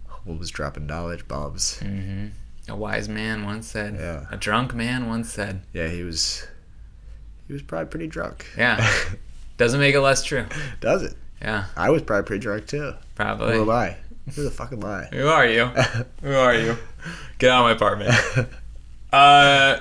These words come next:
Speaker 2: well, yeah, dude, this has been good. This
Speaker 1: Yeah,
Speaker 2: has been a
Speaker 1: dude,
Speaker 2: great
Speaker 1: let me
Speaker 2: episode.
Speaker 1: say, you are a fantastic interviewer. You, you
Speaker 2: Aw.
Speaker 1: really get, you know, I didn't think, I've never been on a podcast before. I never, I always think, like, "I can't do that. Like, nobody,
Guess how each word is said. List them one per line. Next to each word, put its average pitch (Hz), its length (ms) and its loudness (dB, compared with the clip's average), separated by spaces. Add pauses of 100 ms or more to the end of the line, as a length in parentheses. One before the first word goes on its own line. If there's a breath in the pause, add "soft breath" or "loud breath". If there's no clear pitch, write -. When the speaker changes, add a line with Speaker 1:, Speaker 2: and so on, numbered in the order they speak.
(120)
Speaker 2:
well, 160 80 6
yeah, 214 240 6
dude, 175 160 4
this 202 140 2
has 247 120 -2
been 113 240 2
good. 156 380 8
This 151 160 0
Speaker 1:
Yeah, 190 60 8
Speaker 2:
has 214 60 6
been 196 100 6
a - 20 8
Speaker 1:
dude, - 60 2
Speaker 2:
great 117 120 8
Speaker 1:
let - 80 8
me 302 80 8
Speaker 2:
episode. 110 200 8
Speaker 1:
say, 156 40 6
you 226 220 8
are 180 80 8
a 139 40 6
fantastic 110 600 2
interviewer. 82 400 -4
You, 71 80 -4
you - 40 2
Speaker 2:
Aw. 113 460 10
Speaker 1:
really 123 100 4
get, 110 360 4
you 107 100 -2
know, 87 300 -2 (360)
I 113 60 -2
didn't 127 180 2
think, 139 200 2
I've 117 100 2
never 143 160 6
been 135 140 6
on 120 80 8
a 104 100 2
podcast 107 480 2
before. 90 240 -2
I 90 60 0
never, 98 180 0
I 90 80 0
always 101 220 2
think, 95 140 -6
like, 82 200 -10
"I - 40 -16
can't 104 200 -10
do - 120 -12
that. 85 180 -12
Like, 65 120 -14
nobody, 98 280 -10